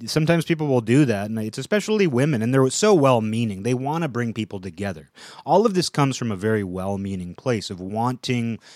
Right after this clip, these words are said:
to bring people together, wanting people to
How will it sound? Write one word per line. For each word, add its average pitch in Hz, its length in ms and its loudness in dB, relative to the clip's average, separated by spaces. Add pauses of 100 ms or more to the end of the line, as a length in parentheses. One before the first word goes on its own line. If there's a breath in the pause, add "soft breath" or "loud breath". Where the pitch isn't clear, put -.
(360 loud breath)
to 117 100 -4
bring 104 300 -4
people 104 320 -6
together, 98 640 -6 (360 soft breath)
wanting 107 720 -4
people 107 400 -8
to 92 520 -8